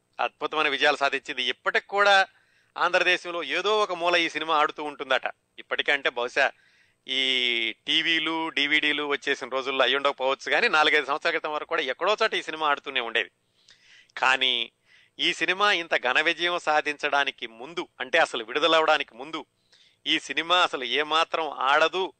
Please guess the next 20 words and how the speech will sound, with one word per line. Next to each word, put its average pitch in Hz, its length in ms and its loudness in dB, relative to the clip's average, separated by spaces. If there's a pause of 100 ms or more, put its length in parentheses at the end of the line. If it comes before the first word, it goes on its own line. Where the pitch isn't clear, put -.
(100)
అనేటటువంటి 139 640 -2
టాక్ 151 280 0 (160)
తెచ్చుకుంది 139 580 -6 (120)
అని 123 120 -4
తెలుసుకుంటే 127 720 0
చాలా 131 140 4
ఆశ్చర్యం 131 280 -2
వేస్తుంది. 117 380 -12 (920)
ఏం 120 120 -4
జరిగిందంటే, 160 800 2 (1300)
ఈ 151 120 -4
సినిమా 147 640 0 (800)
పంతొమ్మిది 170 480 -2
వందల 160 300 2
యాభై 143 420 4
ఒకటి 139 340 -2 (420)
ఫిబ్రవరి 143 360 0
పద్దెనిమిదికి 135 640 -4 (380)
షూటింగ్ 151 340 -2
అయిపోయింది, 127 600 0